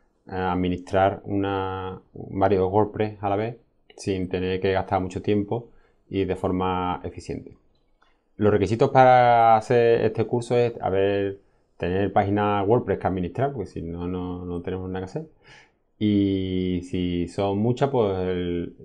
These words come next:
el curso será más productivo. Si son pocas, pues también la mayoría de las cosas se pueden usar pa-, también para una sola página. Pero si son muchas, pues mucho mejor. Eh, lo que vamos a ver en este curso es, eh,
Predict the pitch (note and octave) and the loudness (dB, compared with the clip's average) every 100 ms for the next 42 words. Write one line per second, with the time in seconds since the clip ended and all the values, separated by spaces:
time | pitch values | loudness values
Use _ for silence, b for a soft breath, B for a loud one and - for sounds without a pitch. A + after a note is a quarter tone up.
0 | - - F#2+ F#2 F#2+ G2+ G2 F#2+ - G#2 | -12 -10 -8 -8 -4 0 0 0 0 -2
1 | - A2+ F2+ F2 F2+ G#2+ A2 A2+ E2+ F2 | 0 -2 -2 -4 -2 0 0 -4 -4 -2
2 | F2+ F2+ - F#2 F2+ F2+ F2 F2 F2 F#2+ | -4 -6 -6 -4 -4 -4 -6 -4 -2 0
3 | G#2 A2 A2 G#2 F#2 F#2 F#2 F#2+ F2 F2+ | 0 -2 -6 -4 -2 -2 -4 -4 -2 0
4 | F2 E2+ E2+ - - F2 F2 F2 E2+ F2 | 0 0 -2 -8 -10 -6 -4 -2 -2 -4
5 | - F2 E2 E2+ E2 - - - _ - | -6 -8 -8 -12 -16 -12 -12 -14 _ -14
6 | E2+ E2+ - - F#2 F#2+ - E2+ D#2+ D#2+ | -12 -12 -14 -8 -8 -6 -10 -10 -14 -14
7 | D#2 D2+ _ _ _ _ _ b b b | -16 -18 _ _ _ _ _ b b b
8 | b b - G2 F#2+ F#2+ F#2+ F#2 F#2 - | b b -6 0 0 0 0 -2 -6 -12
9 | _ _ _ _ _ _ G2+ G2 G2+ B2 | _ _ _ _ _ _ -2 2 4 4
10 | B2+ C3 B2+ B2+ B2+ A#2+ - C3 B2 C3 | 6 6 6 4 0 -2 -4 -4 -4 -6
11 | C3 G#2+ A2+ A#2 | -4 0 2 2